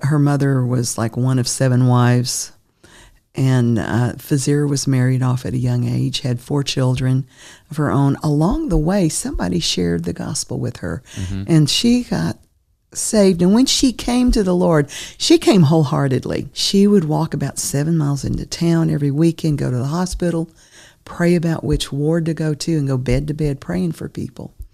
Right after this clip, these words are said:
Speaker 1: Along the way, about in twenty eighteen, in her reading of the Bible, she discovered the fourth commandment had not been done away with. Said, "Lord,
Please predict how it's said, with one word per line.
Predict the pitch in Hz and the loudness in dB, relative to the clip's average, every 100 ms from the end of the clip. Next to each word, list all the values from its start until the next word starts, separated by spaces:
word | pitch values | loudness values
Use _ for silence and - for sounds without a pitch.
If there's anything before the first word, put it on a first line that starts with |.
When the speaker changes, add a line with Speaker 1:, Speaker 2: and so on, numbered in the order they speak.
| - | -8
Speaker 1:
Along | 160 165 165 165 196 | 0 2 2 2 0
the | 202 | -2
way, | 196 220 240 185 180 185 - _ _ _ _ - | -2 -2 0 0 -2 -4 -10 _ _ _ _ -6
about | 160 156 160 | 0 2 2
in | 185 | 0
twenty | 175 - 180 180 | -2 -2 -2 0
eighteen, | 180 185 - 240 214 | 0 -4 -6 -6 -4
in | - 170 | 0 0
her | 175 170 | 0 0
reading | 156 165 175 190 | 0 0 0 0
of | 180 170 | 0 -2
the | |
Bible, | 160 190 269 233 160 170 - - - - _ | -4 -4 -4 -2 -2 -4 -8 -20 -20 -20 _
she | - 185 | -4 0
discovered | 202 262 - 170 170 - | 2 0 0 -2 -2 -4
the | 180 | -8
fourth | - 175 160 | -2 -2 -2
commandment | - 160 180 202 160 - | -2 2 2 2 2 0
had | 143 | 0
not | 135 - | 0 -2
been | 147 135 | -2 0
done | 131 131 | 0 -2
away | 165 220 285 | -2 -4 -4
with. | 220 - 127 - | -4 -6 -12 -12
Said, | 175 156 160 | -6 -4 -4
"Lord, | 160 156 160 175 196 | 0 0 0 -2 -6